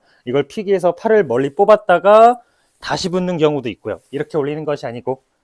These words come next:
어드레스 때 가슴 앞에 위치하고, 그다음에 이제 팔은 그대로 둔 상태에서 오른쪽 엉덩이랑 어깨만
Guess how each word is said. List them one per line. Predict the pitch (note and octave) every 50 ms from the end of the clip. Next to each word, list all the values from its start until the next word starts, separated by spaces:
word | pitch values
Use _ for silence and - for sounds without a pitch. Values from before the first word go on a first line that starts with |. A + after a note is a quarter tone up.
| _ _ _
어드레스 | G#2 A#2 B2+ - D3+ D3 _
때 | - C3
가슴 | - B2 A#2+ - - D#3+
앞에 | D3+ - - C#3
위치하고, | A2+ A#2 - - - D#3 E3 D3+ D3+ - D3 D#3+ F#3 A3+ B3 - _ _ _ _ _
그다음에 | - B2+ C3 C3+ C3
이제 | A#2+ C3
팔은 | _ - - - A3+ A3 - -
그대로 | - C3+ D3 D3+ D3
둔 | C#3+ - B2+
상태에서 | A#2 - D#3+ D#3+ D3+ _ - D3 C#3 C3 - C#3 C#3 D3 D#3 D3+ _ _ _ _ _ _
오른쪽 | A2 C3 D#3 E3+ D3+ - D#3 G2
엉덩이랑 | G#2+ B2+ C3+ D#3+ E3 E3 D#3 D3+ B2+
어깨만 | A2 A2 _ C3+ C3 C#3+ D3+ E3+ F#3+ F#3+